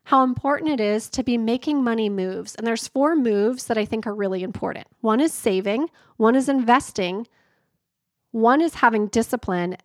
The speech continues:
and lastly, learning to diversify. So saving would be finding a high yield savings account that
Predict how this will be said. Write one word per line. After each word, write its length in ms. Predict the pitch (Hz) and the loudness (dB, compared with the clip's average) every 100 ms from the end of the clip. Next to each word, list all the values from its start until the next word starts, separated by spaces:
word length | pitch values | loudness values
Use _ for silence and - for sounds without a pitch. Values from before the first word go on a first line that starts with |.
| _ | _
and 420 | 233 226 214 214 - - | -4 -2 -2 -4 -8 -2
lastly, 800 | 226 208 233 - 262 254 254 - _ | 2 4 2 0 2 4 2 -2 _
learning 300 | - 226 226 | 2 4 4
to 100 | 226 | 0
diversify. 760 | 208 202 180 180 190 185 170 214 - | -2 -2 -2 -6 -4 -2 -2 -4 -10
So 160 | - 247 | -4 -2
saving 720 | - 240 233 262 294 320 339 _ _ - | 0 2 2 2 0 0 -4 _ _ -2
would 140 | 233 | 0
be 360 | 226 214 214 202 | 0 0 0 -4
finding 400 | - 233 285 349 | 0 2 2 2
a 60 | 311 | 0
high 160 | 277 | 2
yield 320 | 226 220 214 - | 0 2 -2 -2
savings 380 | 190 208 240 | -4 -2 -4
account 420 | - 285 294 - - | -2 0 0 -2 2
that 340 | 208 190 - | 4 4 2